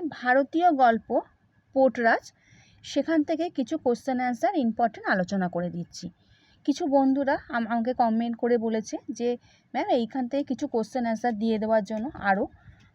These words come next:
আমি তো আগেও তোমাদের ভিডিওতে পোর্টরাজের কোশ্চেন আনসার দিয়েছি, সামনে তোমাদের পরীক্ষা, তাই আরও কিছু কোশ্চেন আনসার ইম্পর্টেন্ট আমি তোমাদের পোর্টরাজ থেকে আলোচনা করে দিচ্ছি।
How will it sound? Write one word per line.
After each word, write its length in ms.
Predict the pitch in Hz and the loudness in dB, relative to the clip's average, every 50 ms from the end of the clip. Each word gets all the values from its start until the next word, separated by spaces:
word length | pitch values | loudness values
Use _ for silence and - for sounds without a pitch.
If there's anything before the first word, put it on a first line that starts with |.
| _ _ - | _ _ -2
আমি 200 | 233 247 262 262 | 0 0 2 2
তো 100 | - 302 | 2 2
আগেও 280 | 254 233 240 302 381 | 2 2 2 2 0
তোমাদের 340 | - 381 330 302 285 302 294 | 0 0 2 2 4 4 4
ভিডিওতে 460 | 262 269 269 226 254 254 240 233 269 | 2 2 2 2 2 2 2 2 0
পোর্টরাজের 520 | 233 - 247 240 208 220 233 226 233 240 240 | -2 0 0 -2 0 0 -2 -2 0 -2 -2
কোশ্চেন 340 | 226 226 220 - - 233 220 | -2 -4 -4 -2 -4 -4 -2
আনসার 320 | 214 208 - 233 214 196 | -2 -2 -2 -4 -4 -2
দিয়েছি, 360 | 202 208 208 202 - - 294 - _ _ _ _ _ _ _ _ _ | -4 -4 -4 -6 -6 -8 -10 -10 _ _ _ _ _ _ _ _ _
সামনে 380 | - - 254 233 233 233 254 | -4 0 2 2 4 2 2
তোমাদের 360 | 240 254 240 240 233 247 240 226 | 2 0 0 0 0 0 0 0
পরীক্ষা, 460 | - 233 226 233 226 - - 247 202 | 0 -2 -2 -2 -4 -6 -6 -6 -2
তাই 180 | - 269 262 240 - | -2 -2 -2 -2 -4
আরও 240 | - 214 226 240 330 | -2 0 2 2 0
কিছু 280 | - - 349 - - 294 | 0 -4 -8 -6 -4 -2
কোশ্চেন 340 | - 247 240 - - 247 240 | 0 0 0 0 -4 -4 -4
আনসার 300 | 240 233 - 269 269 240 | -4 -4 -2 -2 -2 0
ইম্পর্টেন্ট 520 | 226 220 196 - 226 220 214 285 359 349 | 0 -2 0 2 0 0 2 0 -2 -2
আমি 160 | 233 208 202 | -2 -4 -4
তোমাদের 360 | - 214 202 208 202 254 311 | -4 -6 -6 -4 -4 -6 -6
পোর্টরাজ 480 | - - 196 185 175 - 190 202 202 - | -4 -2 -4 -2 -2 0 -2 -2 -2 -4
থেকে 220 | - 196 185 277 | -10 -8 -4 -4
আলোচনা 420 | 392 339 208 170 190 - 175 160 156 | -2 0 -2 -2 -2 -4 -6 -6 -6
করে 200 | - 156 156 - | -8 -10 -10 -10
দিচ্ছি। 360 | 143 156 156 _ - - | -12 -14 -16 _ -20 -20